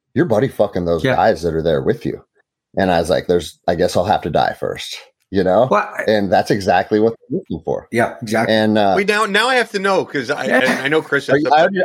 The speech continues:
Speaker 1: already
Speaker 3: but
Speaker 1: know, I already know the question you're gonna ask. How long does
Speaker 3: Yes.
Speaker 1: it take for two people to quit?
Speaker 3: Yes.
Speaker 1: I get that all the time. And, and unfortunately, when you're under the log and you're just shaking and shivering, man, I just went into that zone.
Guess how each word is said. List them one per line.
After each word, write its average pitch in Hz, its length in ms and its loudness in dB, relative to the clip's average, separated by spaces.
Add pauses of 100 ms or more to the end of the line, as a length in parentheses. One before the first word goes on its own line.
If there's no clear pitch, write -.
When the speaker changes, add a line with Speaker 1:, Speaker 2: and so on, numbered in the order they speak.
Speaker 1:
already 185 160 4
Speaker 3:
but 165 100 2
Speaker 1:
know, 170 160 4 (280)
I 123 40 4
already 175 220 2
know 165 100 2
the 143 120 6
question 135 300 0
you're 98 100 -4
gonna 90 140 -4
ask. 73 260 -8 (100)
How 123 160 2
long 120 300 2
does 131 80 -2
Speaker 3:
Yes. 123 180 0
Speaker 1:
it 123 40 -2
take 131 160 -2
for 104 100 -10
two 107 260 -8
people 107 160 -10
to 135 120 2
quit? 104 100 2
Speaker 3:
Yes. - 320 -4 (440)
Speaker 1:
I 143 80 2
get 147 200 0
that 147 160 4
all 135 100 4
the 131 80 2
time. 117 320 -2 (240)
And, 110 180 0 (220)
and 113 200 -2
unfortunately, 117 1000 -2 (500)
when 107 220 2
you're 135 200 4
under 127 200 -2
the 110 60 0
log 107 440 0 (140)
and 95 100 -6
you're 101 80 -2
just 101 220 -4
shaking 110 680 0
and 98 160 -6
shivering, 117 680 -2 (420)
man, 95 140 -6
I 98 80 0
just 120 200 -4
went 101 200 -2
into 90 140 -4
that 85 220 -2
zone. 85 420 -6